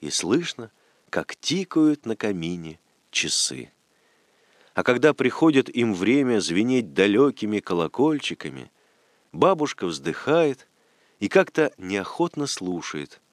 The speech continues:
Всё же слушает. Слов нет. Бьют часы верно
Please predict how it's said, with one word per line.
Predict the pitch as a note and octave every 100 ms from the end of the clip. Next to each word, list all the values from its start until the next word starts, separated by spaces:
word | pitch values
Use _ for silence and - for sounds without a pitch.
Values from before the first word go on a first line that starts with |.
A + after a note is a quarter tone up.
| _ _ _ _ _ _ _ _
Всё | - C#3+ D3+
же | C#3+ C#3+ -
слушает. | - G2 F2 D2 C#2+ C#2 - _ _ _ _ _ _ _ _ _ _ _ _ _ _ _
Слов | - D#3 F3+ -
нет. | G#2 E2+ - _ _ _ _ _ _ _ -
Бьют | D2+ A2 G#3 F#3
часы | - D3 - C#3 B2+ A2 -
верно | D2 G#2 F3 D3+ C#3 B2+